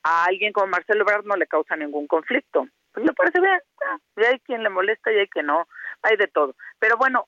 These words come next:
vamos a hablar de, de algo muy importante, porque sí, efectivamente, el día de ayer en el parco, en el Parque Bi-, Bicentenario presentó Marcelo Ebrard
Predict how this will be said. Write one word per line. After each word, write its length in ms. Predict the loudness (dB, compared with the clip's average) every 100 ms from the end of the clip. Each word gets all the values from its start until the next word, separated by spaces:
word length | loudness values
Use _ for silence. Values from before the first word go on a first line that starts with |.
| _
vamos 280 | -2 -2 -2
a 60 | 2
hablar 240 | 2 4
de, 300 | 2 4 4
de 200 | 2 4
algo 260 | 2 -2 -6
muy 120 | -6
importante, 500 | -6 -4 -4 -6 -10
porque 260 | -8 -6 -2 0
sí, 60 |
efectivamente, 680 | 0 -2 0 2 2 0 -2
el 80 | 2
día 140 | 4
de 140 | 4 2
ayer 200 | 0 0
en 120 | -2
el 100 | -4
parco, 340 | -8 -8 -4
en 240 | -4 -4 -6
el 120 | -4
Parque 280 | -4 -2 -4
Bi-, 240 | -4 -8 -16
Bicentenario 800 | -6 -4 -2 0 0 0 0 -2
presentó 400 | -4 -4 -6 -2
Marcelo 420 | -2 -2 -2 0
Ebrard 320 | 2 0